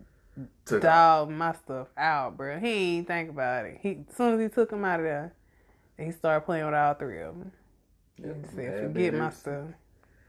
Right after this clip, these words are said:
Speaker 2: But I'm glad he caught up. I'm glad he got all my
Speaker 1: Yeah, he
Speaker 2: stuff.
Speaker 1: got you, wasn't it?
Speaker 2: Good. I don't feel left
Speaker 1: They
Speaker 2: out now.
Speaker 1: bought it 'cause he got the little Flash from the dollar store, so he in the,
Speaker 2: Oh,
Speaker 1: the
Speaker 2: okay.
Speaker 1: little bit of Flash.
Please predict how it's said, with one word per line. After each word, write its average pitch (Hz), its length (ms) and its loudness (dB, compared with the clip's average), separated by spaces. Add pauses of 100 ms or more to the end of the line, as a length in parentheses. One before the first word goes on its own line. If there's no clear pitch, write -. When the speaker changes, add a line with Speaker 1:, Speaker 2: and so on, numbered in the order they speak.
(1120)
Speaker 2:
But 180 340 0
I'm 254 120 4
glad 247 220 8
he 233 60 4
caught 202 300 8
up. 156 140 4
I'm 175 80 -2
glad 208 180 0
he 208 60 -2
got 185 160 2
all 165 160 2
my 156 140 -6
Speaker 1:
Yeah, 151 60 -12
he 107 80 -12
Speaker 2:
stuff. 131 160 -4
Speaker 1:
got - 180 -8
you, 82 60 -14
wasn't - 280 -16
it? 76 440 -16
Speaker 2:
Good. 151 520 -6 (680)
I 151 80 -6
don't 147 160 -8
feel 156 240 -2
left 160 260 -4
Speaker 1:
They 160 100 0
Speaker 2:
out - 180 0
now. 95 60 -2 (120)
Speaker 1:
bought 82 120 -10
it 80 120 -16
'cause 85 160 -6
he 85 40 -12
got 85 220 -2 (260)
the 82 100 -10
little 87 200 -6
Flash 87 440 -4
from 76 340 -14
the - 60 -12
dollar 78 300 -6
store, - 240 -14
so 80 100 -10
he 80 180 -8 (120)
in 82 180 -6
the, 80 180 -8 (240)
Speaker 2:
Oh, 156 320 -2
Speaker 1:
the - 80 -14
Speaker 2:
okay. 156 160 -2
Speaker 1:
little 90 160 -4
bit 90 160 -6
of - 80 -10
Flash. 87 400 -4